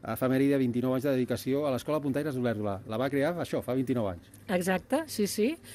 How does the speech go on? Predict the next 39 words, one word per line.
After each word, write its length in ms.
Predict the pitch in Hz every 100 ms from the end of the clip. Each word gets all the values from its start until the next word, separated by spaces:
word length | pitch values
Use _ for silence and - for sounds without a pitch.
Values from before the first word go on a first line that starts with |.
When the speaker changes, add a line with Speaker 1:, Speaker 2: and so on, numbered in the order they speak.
| -
Speaker 2:
Jo 220 | 190 185 202
vaig, 220 | 208 196
quan 240 | 214 190 196 196 196 190 185 175 160 - - -
vaig 160 | 202 208
anar 240 | 220 208
a 40 | 208
l'Ajuntament, 680 | 208 214 214 240 311 339 339 - - 247
i 540 | 185 180 190 240 202 196
vaig 160 | 196 196
dir, 300 | 202 202 208 208
«Mira, 220 | 214 233
jo 80 | 208
sé 160 | 220
fer 140 | 226 277
puntes 320 | 208 185 175
de 80 | 175
coixí.» 380 | 170 175 262 285 - - - -
I 60 | 180
en 60 | 180
aquella 220 | 185 185
època 280 | 185 196 233
hi 100 | 254
havia 300 | 226 202 190
el 120 | 185
Cisco 460 | - 185 - 175 170 165
Soler, 420 | 190 214 302 240
el 520 | 175 165 175 180 190
regidor 400 | 180 170 180 175
de 80 | 175
Cultura, 460 | 180 170 262 285 185 - - - - -
i 80 |
em 120 | 208 208
va 100 | 202
dir, 400 | 202 202 185 190
«Ah, 160 | 170
sí, 160 | 175 202
sí, 260 | - 196 233 302 196 185 190 202
endavant, 540 | 185 185 202 277 302 180
ja, 160 | 180